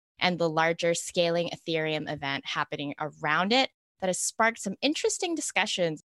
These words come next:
about how users and developers should be looking forward to what comes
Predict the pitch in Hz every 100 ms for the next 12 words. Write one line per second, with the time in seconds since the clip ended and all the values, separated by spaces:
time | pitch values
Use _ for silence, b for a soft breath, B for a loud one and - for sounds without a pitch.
0 | _ _ 165 160 156 - - 180 165 165
1 | 165 160 175 190 190 185 175 165 151 160
2 | 165 160 165 160 160 - 156 151 156 151
3 | - - 165 247 330 294 - 196 180 202
4 | 269 - 190 165 175 - 190 170